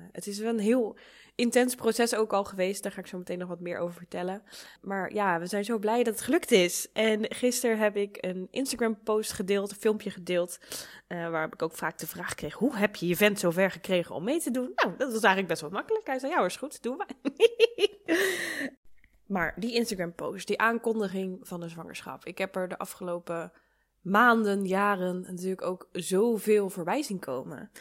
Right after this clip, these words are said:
En ik heb daar ook heel vaak met best wel jaloezie naar gekeken.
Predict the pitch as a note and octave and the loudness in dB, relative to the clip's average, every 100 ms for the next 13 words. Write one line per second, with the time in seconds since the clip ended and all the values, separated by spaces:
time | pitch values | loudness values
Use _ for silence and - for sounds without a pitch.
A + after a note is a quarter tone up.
0 | - - - _ - G#3+ G#3+ G#3 G#3 G3+ | -18 -18 -20 _ 4 6 6 4 2 -2
1 | G3+ _ _ _ _ _ _ _ - G#3 | -6 _ _ _ _ _ _ _ -4 2
2 | B3+ B3+ - A#3+ G3+ G3+ B3+ B3 G#3 G3+ | 4 4 4 2 2 6 6 4 2 0
3 | G3+ - G3 F#3+ G3 G3 G3+ - F#3 F3+ | -2 -4 -2 -2 -2 -2 -2 -2 -2 -2
4 | F3+ - - F#3 F3 F3+ E3+ G#3 F3+ E3 | -4 -10 -4 -2 0 0 0 0 -2 -6
5 | - B3 B3+ - | 0 2 2 -4